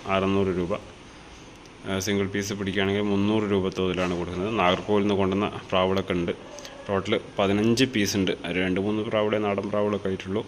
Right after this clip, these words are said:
ബാക്കിയൊക്കെ നല്ല നല്ല ക്വാളിറ്റിയുള്ള പറവ പ്രാവുകളാണ്. ഒക്കെ ട്രാൻസ്പോർട്ടേഷൻ അവൈലബിൾ ആണ്. സ്ഥലം വരുന്നത് കോഴിക്കോട് വടകര. നെക്സ്റ്റ്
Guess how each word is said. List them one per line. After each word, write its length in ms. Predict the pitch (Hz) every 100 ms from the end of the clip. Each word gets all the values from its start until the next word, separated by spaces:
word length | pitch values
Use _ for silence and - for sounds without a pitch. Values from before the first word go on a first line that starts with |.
| 90
ബാക്കിയൊക്കെ 340 | 92 104 107 101
നല്ല 120 | 95 95
നല്ല 160 | 104 - - - - - -
ക്വാളിറ്റിയുള്ള 500 | 95 95 101 107 101 127
പറവ 200 | 87 90 92
പ്രാവുകളാണ്. 420 | 98 95 90 107 185 - - - - - - 110
ഒക്കെ 220 | - 120 - -
ട്രാൻസ്പോർട്ടേഷൻ 600 | 104 101 117 110 110 113
അവൈലബിൾ 300 | 107 101 101 101
ആണ്. 140 | 135 - -
സ്ഥലം 200 | 104 101
വരുന്നത് 240 | 95 120 131
കോഴിക്കോട് 300 | 92 92 117
വടകര. 260 | 90 78 76 - - - - _ _ _ - - - - 123
നെക്സ്റ്റ് 260 | 113 -